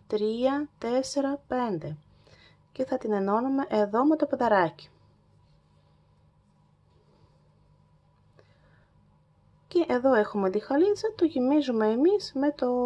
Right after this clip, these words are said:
κοχυλάκι μας. Ωραία, και από εδώ και πέρα είναι ακριβώς το ίδιο με τη ζακετούλα. Απλά γεμίζουμε εμείς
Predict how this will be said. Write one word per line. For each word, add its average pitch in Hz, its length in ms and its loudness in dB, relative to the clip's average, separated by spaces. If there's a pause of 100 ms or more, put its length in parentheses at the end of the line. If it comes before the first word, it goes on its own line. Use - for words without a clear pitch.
(300)
κοχυλάκι 180 680 0
μας. 156 320 -8 (480)
Ωραία, 196 360 2
και - 180 -2
από 254 180 2
εδώ 262 140 4
και - 140 -6
πέρα 339 500 4
είναι 277 260 2
ακριβώς 240 800 -2 (1000)
το 214 140 -2
ίδιο 240 340 -2
με 240 120 -2
τη 208 100 -6
ζακετούλα. 170 680 -2 (120)
Απλά 202 300 -2
γεμίζουμε 196 680 -2
εμείς 226 500 -6